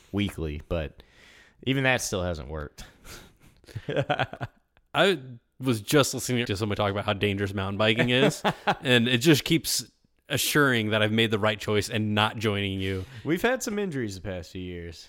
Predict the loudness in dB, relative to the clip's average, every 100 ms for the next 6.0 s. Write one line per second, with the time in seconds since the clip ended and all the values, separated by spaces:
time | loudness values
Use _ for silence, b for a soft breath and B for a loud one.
0 | -20 -20 -12 -8 -8 -10 -2 2 4 4
1 | 2 0 -2 -2 0 0 2 2 0 -2
2 | -6 -2 0 0 0 -4 -4 -4 -6 _
3 | -6 0 0 0 -2 2 2 2 0 -2
4 | -2 0 0 0 0 -2 -6 -8 -10 -8
5 | -10 -8 -6 -6 -6 -6 -6 -6 -8